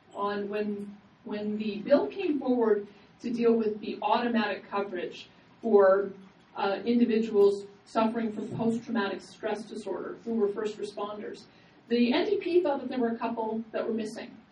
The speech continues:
and they proposed that they added corrections officers, and our caucus um, voted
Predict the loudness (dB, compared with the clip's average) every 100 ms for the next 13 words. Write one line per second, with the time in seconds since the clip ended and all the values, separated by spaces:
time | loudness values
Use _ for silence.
0 | -18 -6 -2 -2 -2 -4 -2 -2 -2 -2
1 | 0 0 0 -2 2 0 0 0 2 2
2 | 0 -2 -10 -6 0 0 0 -2 -2 -2
3 | -4 -4 -2 -4 -8 -18 -16 -2 2 2
4 | 2 0 -2 -4 -8 -12 -20 _ _ -4
5 | -2 -2 -4 0 2 2 -2